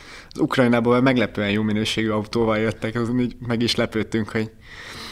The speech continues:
csak úgy felvesznek, és úgy tűnt, hogy egyébként mindenki, akivel találkoztunk, hogy, hogy szeretik ezt a létet, és hogy alapvetően ezt egyfajta mítosz övezi az egész csernobili, illetve a stalker létet.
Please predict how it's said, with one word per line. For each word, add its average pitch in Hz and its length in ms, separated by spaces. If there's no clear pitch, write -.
csak - 220
úgy 131 120
felvesznek, 151 600
és 139 200
úgy 147 220
tűnt, 120 260
hogy 123 100
egyébként 120 380
mindenki, 110 500
akivel 107 680
találkoztunk, 123 920
hogy, 117 180
hogy - 120
szeretik 113 500
ezt - 240
a 110 40
létet, 107 420
és 110 160
hogy 107 160
alapvetően 113 680
ezt 110 200
egyfajta 110 760
mítosz 117 520
övezi 107 480
az 110 120
egész 107 240
csernobili, 107 720
illetve 110 360
a 104 60
stalker 110 480
létet. 120 440